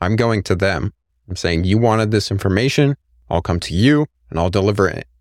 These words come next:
in a way that you'll consume it." Now, I know getting in front of a camera, getting in front of students, and sharing your expertise can be really scary.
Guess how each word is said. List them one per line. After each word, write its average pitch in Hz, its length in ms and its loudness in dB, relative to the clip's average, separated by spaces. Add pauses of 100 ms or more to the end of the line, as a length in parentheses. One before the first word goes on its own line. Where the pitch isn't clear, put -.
in 92 100 -2
a 82 60 2
way 101 240 0
that 80 320 -4
you'll 92 180 2
consume 87 440 -2
it." - 180 -14 (380)
Now, 92 120 -2
I 95 100 -2
know 120 220 2
getting 107 260 0
in 95 80 0
front 95 180 0
of 85 80 -2
a 87 60 -2
camera, 147 420 4
getting 98 300 0
in 90 60 0
front 98 200 -2
of 80 80 -4
students, 143 580 0 (140)
and 92 140 0
sharing 123 340 2
your 127 160 4
expertise 110 680 -2
can - 220 -2
be 92 100 2
really 110 280 2
scary. 80 440 0